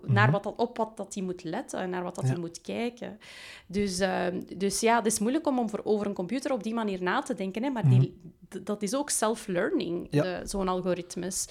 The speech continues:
Speaker 2: Ja.
Speaker 1: Dus die gaan dat echt zo gaan interpreteren.
Speaker 2: Ja, mijn dochter is nu, ehm, die, alles wat rond is, is voor haar momenteel een bal. Dus
Speaker 1: Ja,
Speaker 2: zij heeft
Speaker 1: voilà.
Speaker 2: effectief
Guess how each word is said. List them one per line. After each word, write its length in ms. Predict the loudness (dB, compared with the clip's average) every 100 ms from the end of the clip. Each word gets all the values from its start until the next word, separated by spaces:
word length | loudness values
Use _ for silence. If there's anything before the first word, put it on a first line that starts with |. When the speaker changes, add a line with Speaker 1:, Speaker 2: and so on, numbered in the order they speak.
| 0
Speaker 2:
Ja. 80 | 4 6 4 0 -6
Speaker 1:
Dus 140 | -4 -2
die 100 | 0
gaan 140 | 0
dat 80 | 0
echt 200 | -4 -2
zo 120 | -2
gaan 140 | 0
interpreteren. 800 | -2 -2 -6 -12 -6 -4 -4 -2 4
Speaker 2:
Ja, 140 | 8
mijn 180 | 10 10
dochter 300 | 10 8 4
is 180 | 6 10
nu, 340 | 12 12 10
ehm, 680 | 6 6 6 4 4 2 0 -2 -8 -16 -10
die, 420 | 0 4 4 0 4
alles 280 | 10 10 12
wat 180 | 10
rond 260 | 12 10 12
is, 120 | 10
is 120 | 8 6
voor 140 | 4
haar 260 | 8 10 10
momenteel 460 | 8 6 4 2
een 220 | 2 0
bal. 180 | 0 2
Dus 100 | 8
Speaker 1:
Ja, 80 | 8
Speaker 2:
zij 160 | 12 12
heeft 140 | 12
Speaker 1:
voilà. 60 | 12
Speaker 2:
effectief 360 | 12 12 10